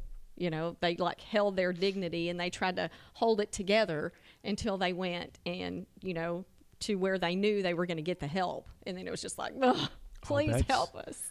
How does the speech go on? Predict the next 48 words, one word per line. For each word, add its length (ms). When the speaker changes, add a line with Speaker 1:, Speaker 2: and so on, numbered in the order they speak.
Speaker 2:
that's 180
a 80
great, 600
again, 260
Speaker 1:
You 80
know? 200
Speaker 2:
pastoral 600
in 160
Speaker 1:
Yeah. 220
Speaker 2:
nature, 200
a 60
pastoral 520
preaching 460
point 380
or, 160
or 80
just 180
application. 760
How 180
many 220
times 360
in 120
our 100
life 440
do 80
we 60
Speaker 1:
Yeah. 60
Speaker 2:
just 220
hold 380
Speaker 1:
Hold 160
Speaker 2:
it 40
Speaker 1:
it 20
Speaker 2:
together 500
in 60
front 40
of 40
Speaker 1:
together. 60
Speaker 2:
everybody 400
else. 380
Speaker 1:
And 280
then 300
you, 420
when 240
you 260
know 340
where 160
to 60
go, 500